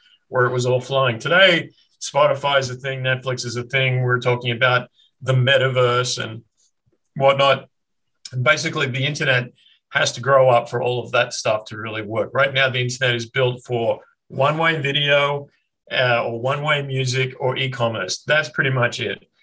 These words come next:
If you were, wanted to play video games like, uh, Netflix distributes movies with, you know, where you're connected to, like,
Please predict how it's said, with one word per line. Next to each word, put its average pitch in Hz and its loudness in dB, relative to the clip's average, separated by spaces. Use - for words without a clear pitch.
If 151 -2
you 175 2
were, 147 0
wanted 147 0
to 135 -4
play 139 2
video 135 -2
games 127 -2
like, 127 0
uh, 123 4
Netflix 123 -6
distributes 117 -6
movies 131 -4
with, 127 0
you 143 -2
know, 127 0
where 123 4
you're 117 -2
connected 131 0
to, 123 0
like, 120 0